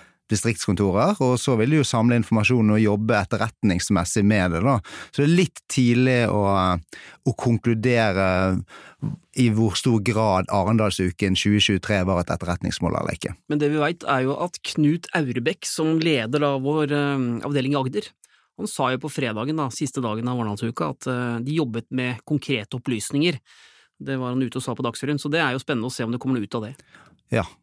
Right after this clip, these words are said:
Speaker 1: og foreløpig så er jo det noe som forblir kunnskap for oss på innsiden av P S T,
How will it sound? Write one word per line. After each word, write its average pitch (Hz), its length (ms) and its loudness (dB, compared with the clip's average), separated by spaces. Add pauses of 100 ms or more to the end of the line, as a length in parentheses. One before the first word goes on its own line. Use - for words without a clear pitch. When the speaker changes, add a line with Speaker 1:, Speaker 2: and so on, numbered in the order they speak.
(100)
Speaker 1:
og 117 140 2 (100)
foreløpig 117 560 2
så 120 160 0
er 107 140 4
jo - 20 2
det 113 160 4
noe 107 180 4
som 104 280 2 (100)
forblir 98 480 2 (480)
kunnskap 98 560 0
for - 240 -2
oss - 160 -4
på - 80 0
innsiden 95 480 2
av - 80 -4
P 90 80 0
S 80 160 0
T, - 80 0